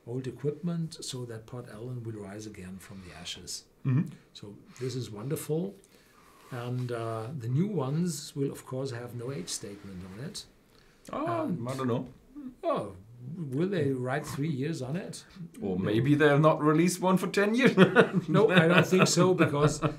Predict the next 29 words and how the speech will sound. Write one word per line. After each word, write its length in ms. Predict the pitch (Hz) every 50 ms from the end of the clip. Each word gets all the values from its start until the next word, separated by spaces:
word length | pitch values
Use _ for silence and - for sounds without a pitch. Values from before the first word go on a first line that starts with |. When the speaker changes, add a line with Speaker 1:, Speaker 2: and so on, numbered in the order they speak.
| - - 147 147 135 135 131 139
Speaker 1:
there 140 | 135 135 139
are 40 | 139
controllers 580 | 139 - 135 127 - 131 135 151 165 160 160
in 100 | 165 151
charge 460 | 123 107 123 123 135 - - - - 147
of 200 | 170 - - -
Speaker 2:
<laughs> 140 | 320 269 175
Speaker 1:
the 20 | - 135 151
business. 360 | 175 160 117 127 98 90 82 -
Speaker 2:
Yeah, 200 | - - - 69
I 40 | -
think 160 | - 95 87
they'll, 240 | 80 85 85 85 87
they'll 580 | 87 - - - 185 110 117 123 120 113 117 110
release 380 | 107 104 104 101 98 98 -
a 40 | 110
nas. 320 | 98 95 92 92 95 - - - 151 190 185
<laughs> 180 | 170 - - -
Speaker 1:
A 300 | 160 160 139 131 139 143 139 139
nas, 220 | 135 135 151 147 -
the 120 | - 127
first 340 | - - 147 170 165 - -
nas 300 | 131 123 127 143 139 123
will 160 | - 143 131 123 131 135
be 40 |
over 320 | - 147 147 147 143 127 120
a 80 | 104
hundred. 360 | 95 117 131 139 127 107 90 85 - - - - - - - 120 113
Speaker 2:
Mm-hmm. 280 | 113 117 117 120 135